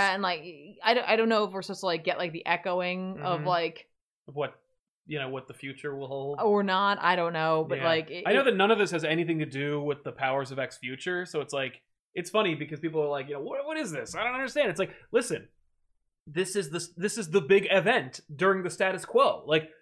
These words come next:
Speaker 2: Moira's not in it. It has nothing to do with Moira. We're, we're, we're not even there yet. This is just the big thing with Apocalypse right now.
Speaker 1: Yeah.
Speaker 2: It's just, it's just a cool, epic story that also is just, it's not even a chapter. It's just, like, a footnote. It's a thing that's occurring during the thing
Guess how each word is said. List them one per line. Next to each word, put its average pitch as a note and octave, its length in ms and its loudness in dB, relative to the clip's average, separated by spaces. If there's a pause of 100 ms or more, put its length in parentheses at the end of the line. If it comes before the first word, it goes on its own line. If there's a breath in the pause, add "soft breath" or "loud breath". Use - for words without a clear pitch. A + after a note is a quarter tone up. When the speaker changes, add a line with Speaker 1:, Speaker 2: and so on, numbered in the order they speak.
Speaker 2:
Moira's A3+ 340 6
not B3 160 4
in B3+ 120 2
it. - 200 -8
It F3 60 -2
has G3 100 4
nothing C4 140 4
to A#3+ 60 0
do A3 100 2
with A3+ 100 0
Moira. A#3 480 4
We're, G3 220 2
we're, A3 120 4 (220 loud breath)
we're G#3 120 4
not D4+ 80 4
even B3+ 300 2
there F#3+ 260 6
yet. B2 380 -8
This G#3 140 -2
is A3+ 60 -6
just A#3 180 -4
the G#3+ 80 2
big E3+ 540 4
thing F#3+ 320 2
with D3+ 120 0
Apocalypse D#3+ 520 -4
right A2+ 180 -4
now. E2 160 -20
Speaker 1:
Yeah. G3+ 140 0
Speaker 2:
It's D3+ 80 -8
just, F3+ 100 -12 (180 loud breath)
it's G#3 140 0
just A#3 120 -2
a A#3+ 60 4
cool, A3+ 460 4
epic F#3+ 260 0
story C3+ 640 -2 (140)
that F3 120 0
also G#3 380 4
is F#3 120 2
just, F#3 160 -10 (640 soft breath)
it's - 80 -8
not D4 120 2
even B3 120 0
a - 80 -2
chapter. G#3+ 480 -2
It's D3 80 -4
just, E3 140 -10
like, D#3+ 180 -2
a D3+ 60 -6
footnote. C#3+ 480 -6
It's B2 80 -12
a C3 160 -12
thing B3+ 180 -4
that's A3+ 160 -4
occurring E3+ 540 0
during F3 300 -2
the E3 80 -6
thing D#3 420 -2